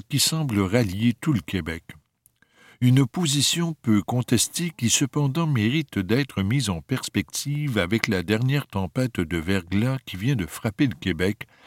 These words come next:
et plus particulièrement la métropole. Certes, devant l'impératif climatique, le Québec ne peut être en reste, et ce, malgré un bilan somme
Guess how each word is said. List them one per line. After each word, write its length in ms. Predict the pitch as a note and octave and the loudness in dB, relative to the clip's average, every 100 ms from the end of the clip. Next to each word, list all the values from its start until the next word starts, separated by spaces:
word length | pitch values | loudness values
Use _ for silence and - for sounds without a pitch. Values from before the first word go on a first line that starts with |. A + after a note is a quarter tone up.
| - - | -14 0
et 120 | B2+ | 0
plus 260 | - D#3 D#3 | 2 -4 -2
particulièrement 1080 | D#3+ C#3+ - - A#2+ G#2+ G2+ F#2 A#2 C3+ | -2 -4 -6 -6 -2 0 0 -2 -4 -4
la 180 | B2+ F2+ | -2 -2
métropole. 840 | G2 A2+ - F2 F2 E2 E2 D#2+ D2+ _ _ _ _ _ - | -2 -2 -4 -6 -4 -4 -6 -8 -16 _ _ _ _ _ -6
Certes, 600 | - - A2+ C#3+ - E2+ - _ _ G2+ | 0 2 0 -2 -12 -16 -16 _ _ -2
devant 480 | F2+ A#2+ G2 G#2 | 4 4 6 2
l'impératif 880 | F#2+ A2 C3+ A#2+ A2 G2 - A2+ - | 2 2 2 2 2 2 2 -2 -2
climatique, 720 | - G#2 F2 - - A2 - - - - - | -2 -2 -2 -2 0 0 -2 -20 -20 -14 0
le 160 | B2+ | 2
Québec 520 | D3 A#2 G#2 G#2+ A2 - | 4 4 6 4 2 0
ne 140 | B2+ C3+ | 0 0
peut 260 | - A2+ - | 2 0 2
être 300 | G2+ G2 - | 0 0 -4
en 120 | F2 | -6
reste, 420 | D#2+ F#2 G2 - - - | -4 -4 -2 -4 -6 0
et 180 | C3+ | 2
ce, 400 | A2+ - G#2+ G2+ - _ _ - | 4 2 4 2 0 _ _ -2
malgré 500 | A2 C#3+ A2 A2 A2+ | 2 4 4 4 4
un 140 | F#2+ E2+ | 2 2
bilan 360 | G#2+ G#2 G#2 | 2 4 2
somme 360 | G#2 - D#3+ | 2 0 0